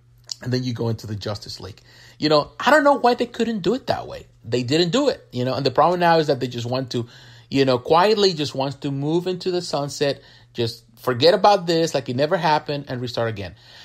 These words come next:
The good thing about this is that no matter what they do, we know that they will come back at some point. It might not be these actors, but it might be some other actors. They might have to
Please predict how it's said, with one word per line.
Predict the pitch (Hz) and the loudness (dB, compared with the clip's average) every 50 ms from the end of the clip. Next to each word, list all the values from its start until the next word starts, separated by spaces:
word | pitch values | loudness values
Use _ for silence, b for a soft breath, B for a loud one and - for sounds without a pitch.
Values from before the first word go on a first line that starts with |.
| B B B | B B B
The | - - | 0 2
good | 165 - 330 - | 4 4 4 4
thing | - 311 294 | 4 4 4
about | 269 247 220 185 160 | 6 6 6 6 6
this | 175 165 - - | 2 2 2 2
is | 151 131 110 113 - - B B B B B - | 0 0 0 -2 -4 -6 B B B B B -10
that | 139 127 147 135 139 | 0 2 4 4 4
no | 156 180 | 4 2
matter | 196 202 202 196 202 196 | 4 4 4 6 6 4
what | 180 165 180 170 170 | 4 4 4 2 2
they | 170 180 175 | 0 -4 -6
do, | 170 - - 131 123 | -4 -6 -6 -4 -4
we | 120 123 147 151 | -4 -4 -4 -4
know | 156 156 151 147 151 151 151 | 0 2 2 4 4 4 2
that | 139 147 131 | 0 -2 0
they | 120 139 | 0 0
will | 131 127 127 127 | 0 0 -2 -6
come | 120 - 131 117 113 | -6 -4 -4 -4 -2
back | 117 113 113 - | -2 -2 -2 -4
at | 120 - | -6 -6
some | - 107 104 | -6 -6 -6
point. | - - 101 98 104 104 | -6 -6 -8 -8 -8 -6
It | - 113 | -4 -2
might | 113 127 139 147 | 2 2 2 2
not | 175 170 | 2 0
be | 180 196 | 0 -2
these | 185 202 - - | -2 -2 0 2
actors, | 190 170 170 165 - 113 113 117 120 - B B B B B B | 2 2 2 0 -4 -6 -6 -6 -6 -8 B B B B B B
but | - 123 | -6 -4
it | 123 | 0
might | 127 127 127 | 0 0 0
be | 131 139 | 0 -2
some | 135 - 151 160 | -2 -2 -2 0
other | 170 165 151 | 2 2 2
actors. | 127 117 117 117 - - 117 117 113 | 2 2 0 -2 -4 -4 -4 -4 -4
They | 120 120 | -4 -2
might | 120 120 123 | -2 0 0
have | 135 131 123 - | 0 0 0 -2
to | - 131 127 120 | -4 -4 -4 -4